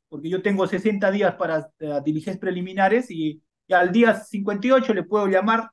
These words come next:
sí, a ver, señor, voy a tomarle su testimonio. ¿Qué tiene que mencionar usted sobre la, lo que la fiscalía tiene hasta este momento? ¿Qué tiene que decir usted en su defensa? Porque viene a ser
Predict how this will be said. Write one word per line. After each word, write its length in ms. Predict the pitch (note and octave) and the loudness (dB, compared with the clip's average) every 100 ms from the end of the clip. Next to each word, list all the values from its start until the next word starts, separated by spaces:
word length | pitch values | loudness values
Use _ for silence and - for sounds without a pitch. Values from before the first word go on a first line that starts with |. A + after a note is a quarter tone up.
| _ | _
sí, 260 | - F3 - | -18 -18 -10
a 60 | F3 | -6
ver, 140 | G#3 | -4
señor, 520 | G3+ G#3 A3+ G3 - _ _ _ _ _ | -2 2 4 2 0 _ _ _ _ _
voy 120 | F3+ | -2
a 40 | G3 | -2
tomarle 280 | G3+ G#3+ G#3 | 0 0 0
su 100 | - | -4
testimonio. 520 | F#3+ G3 G#3+ G#3+ G3 | -8 -4 -2 -2 -2
¿Qué 100 | A3 | -2
tiene 220 | B3+ B3 | 0 0
que 100 | A#3+ | 0
mencionar 420 | A3 G#3+ A#3 B3 | -2 0 2 2
usted 280 | A3 G3+ A#3+ | 0 2 0
sobre 240 | A3 G3 | 0 -2
la, 280 | F#3+ F#3 F3 | 2 4 4
lo 200 | F3 E3+ | 0 -4
que 460 | - F3+ F3 D#3+ E3 _ _ _ - | -6 -4 -2 -4 -8 _ _ _ -6
la 140 | E3 | -4
fiscalía 600 | G3+ G3 F#3+ G3 A3 G#3 | -4 -4 0 2 4 2
tiene 440 | A3 G#3+ G#3+ G3 - | 0 0 0 -4 -4
hasta 300 | D3+ D3+ F#3 | -4 0 -2
este 220 | D#3+ E3+ | -2 -6
momento? 280 | C#3+ A2+ - _ _ _ _ | -6 -6 -10 _ _ _ _
¿Qué 100 | C#4 | -4
tiene 260 | D#4 D#4+ | -2 0
que 100 | D4+ | 4
decir 240 | B3 A3+ B3+ | 4 4 2
usted 380 | A3+ B3 A#2 G2 | 0 0 0 -6
en 120 | D#3 | -10
su 80 | F3 | -6
defensa? 580 | E3 D#3 F#3+ C3 - _ _ _ _ _ _ _ | -4 0 0 -2 -6 _ _ _ _ _ _ _
Porque 200 | F#3+ G#3+ | -4 0
viene 260 | A3+ D#4 C4+ | 2 4 4
a 60 | |
ser 220 | G#3+ B3+ | 4 2